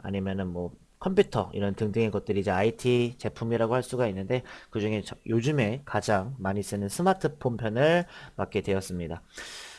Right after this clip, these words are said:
어, 일단 첫 번째는 스마트폰의 기본적인 것들을 말씀드리기 위해서,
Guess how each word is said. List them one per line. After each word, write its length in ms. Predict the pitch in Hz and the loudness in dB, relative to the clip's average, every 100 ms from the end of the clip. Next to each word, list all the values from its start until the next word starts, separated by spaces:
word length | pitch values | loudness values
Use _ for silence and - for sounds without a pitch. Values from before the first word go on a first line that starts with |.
| - | -2
어, 220 | 101 107 | 4 6
일단 180 | 107 139 | 6 4
첫 140 | 165 202 | 2 6
번째는 360 | 208 202 190 | 6 6 4
스마트폰의 840 | 175 190 214 - - 190 170 165 | 4 4 2 0 -2 2 4 4
기본적인 640 | 143 - 131 190 185 160 156 | 2 2 6 8 6 4 2
것들을 380 | 143 147 127 | 2 4 4
말씀드리기 800 | 110 107 - 120 117 113 117 98 | 6 4 2 0 0 0 -2 -2
위해서, 720 | 92 107 104 101 90 127 180 | 4 6 6 2 2 2 0